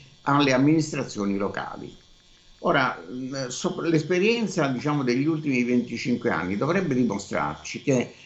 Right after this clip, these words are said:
le amministrazioni locali, soprattutto le amministrazioni locali del Mezzogiorno, hanno una capacità di affrontare, ehm, eh, i temi della spesa e degli investimenti molto ridotta.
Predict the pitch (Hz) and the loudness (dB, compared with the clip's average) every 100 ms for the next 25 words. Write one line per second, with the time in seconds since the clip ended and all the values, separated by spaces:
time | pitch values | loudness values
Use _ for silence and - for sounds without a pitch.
0 | - - 160 165 147 139 156 151 196 175 | -12 2 4 6 6 6 0 2 2 4
1 | 147 131 117 95 90 110 107 104 156 147 | 4 2 0 -2 -4 -6 -6 -2 -2 0
2 | 117 110 110 120 113 - 143 113 104 127 | 0 2 0 -2 -4 2 2 2 0 0
3 | 113 107 104 101 104 95 90 67 71 107 | 2 2 2 0 0 -2 -2 -4 -2 -4
4 | 127 - - - 202 175 127 117 113 185 | -4 -8 -20 -2 2 4 2 0 -2 -2
5 | 185 143 135 139 143 143 - 156 160 120 | -2 -2 -2 -4 -2 -2 -4 -4 0 0
6 | 82 - 107 123 107 - 131 127 123 151 | 0 -6 -6 -6 -6 -8 -6 -4 -2 -2
7 | 127 98 90 85 82 - 87 101 107 101 | 0 0 -2 -6 -10 -10 -8 -4 -4 -4
8 | 101 - - - _ - - 107 98 92 | -6 -10 -20 -20 _ -6 -2 0 0 -2
9 | 90 90 95 95 95 73 64 60 58 53 | -4 -4 -2 -2 -2 -4 -6 -6 -6 -6
10 | 95 - 123 131 165 147 131 120 123 - | -4 2 4 8 8 8 8 4 2 2
11 | 160 120 110 98 127 117 127 131 - 135 | 4 4 2 0 0 0 0 -2 -2 -2
12 | 101 95 123 151 156 143 131 104 80 - | -2 -2 0 2 2 2 -2 0 -4 -8
13 | - - | -14 -16